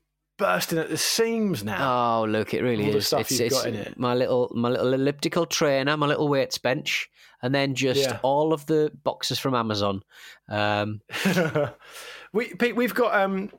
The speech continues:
Speaker 1: so I've got a few little bits to do with people, um, uh, before we get into the show proper, just to,
Speaker 2: Mm.
Speaker 1: just to, um, you know, just to, just to, to bring people up to speed. So o-, over the weekend,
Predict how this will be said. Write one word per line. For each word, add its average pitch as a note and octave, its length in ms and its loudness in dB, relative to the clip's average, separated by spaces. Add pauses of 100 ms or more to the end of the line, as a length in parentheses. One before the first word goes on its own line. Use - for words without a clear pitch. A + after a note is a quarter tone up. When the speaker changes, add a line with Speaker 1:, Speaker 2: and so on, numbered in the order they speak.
(140)
Speaker 1:
so G3 100 0
I've F#3 60 2
got B3 120 2
a - 20 -6
few B3 160 2
little G3+ 160 4
bits D#3 300 0
to F#3 80 2
do F3+ 240 2
with C#3+ 160 0
people, C3 500 0
um, C3+ 420 0 (240)
uh, D3+ 160 -2
before D#3 300 0
we D3 140 2
get D3+ 180 2
into D3 180 0
the C#3 100 2
show C3+ 220 0
proper, C3+ 340 0
just C3 200 -6
to, C3 140 -2
Speaker 2:
Mm. A#2 320 -2 (180)
Speaker 1:
just D3+ 200 -4
to, C3+ 220 2
um, A#2+ 380 -2 (100)
you A3+ 100 -2
know, F#2+ 120 -4
just C#3 240 -8
to, C3 100 -4
just - 260 -8
to, A#2+ 160 -2
to - 160 -12
bring C3+ 200 -4
people C3+ 240 -2
up C3+ 120 -2
to C#3+ 60 -4
speed. C#3 320 -2
So C#3 260 0 (440)
o-, - 220 -4
over G3 200 2
the F#3+ 120 2
weekend, D#3+ 880 -2